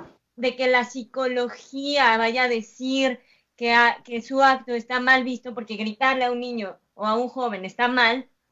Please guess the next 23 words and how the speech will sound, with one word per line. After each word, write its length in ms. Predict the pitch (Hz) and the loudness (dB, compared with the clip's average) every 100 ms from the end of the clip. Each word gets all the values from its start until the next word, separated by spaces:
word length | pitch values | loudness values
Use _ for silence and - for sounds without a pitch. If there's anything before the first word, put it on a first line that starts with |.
| _ _ _ | _ _ _
porque 540 | 226 226 226 220 196 - | -14 -10 -8 -6 -6 -4
es 140 | 214 | 2
violento, 680 | 262 262 269 247 262 262 - _ _ _ _ | 4 6 4 2 -2 -4 -10 _ _ _ _
y 60 | 226 | -6
entonces, 680 | 226 240 247 240 269 262 - | -4 -2 -4 0 0 -2 -6
como 220 | 214 214 | -6 2
ahora 220 | 202 226 | 4 4
estamos 340 | 247 247 254 247 | 2 0 -4 0
en 80 | 240 | 4
la 120 | 247 | 4
época 380 | 247 226 208 190 | 4 0 -2 -2
de 100 | 185 | 0
lo 180 | 175 - | -4 -6
políticamente 1000 | - 208 240 247 226 185 185 196 196 226 | -6 -2 0 0 0 -2 0 -4 -4 0
correcto, 640 | 247 254 247 - 240 254 _ _ _ _ | 2 4 2 0 -6 -6 _ _ _ _
esa 320 | - 233 254 | 2 2 4
manifestación 1040 | 240 240 240 226 254 233 233 226 269 262 247 | 4 4 2 -2 -6 -4 -6 -6 -2 -2 0
de 120 | 214 | -2
violencia 560 | 208 220 240 240 214 180 | 0 2 2 2 -2 -4
no 80 | |
entraría. 680 | 214 214 226 233 226 214 247 - _ _ _ _ _ | -4 -2 0 2 2 0 -2 -6 _ _ _ _ _
Más 180 | 220 269 | -4 -2
bien, 320 | 330 359 359 | 0 -2 -2